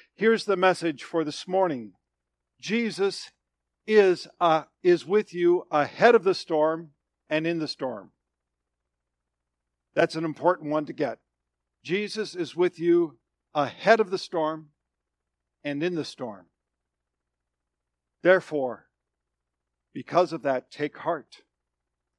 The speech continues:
Listen and trust his word.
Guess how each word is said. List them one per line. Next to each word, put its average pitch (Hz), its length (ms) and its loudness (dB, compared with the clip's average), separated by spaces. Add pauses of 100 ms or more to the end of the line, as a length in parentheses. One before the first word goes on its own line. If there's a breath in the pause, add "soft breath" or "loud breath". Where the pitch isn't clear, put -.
(340)
Listen 190 420 -4
and 131 220 -12
trust - 560 -4 (100)
his 185 380 0
word. 185 480 -4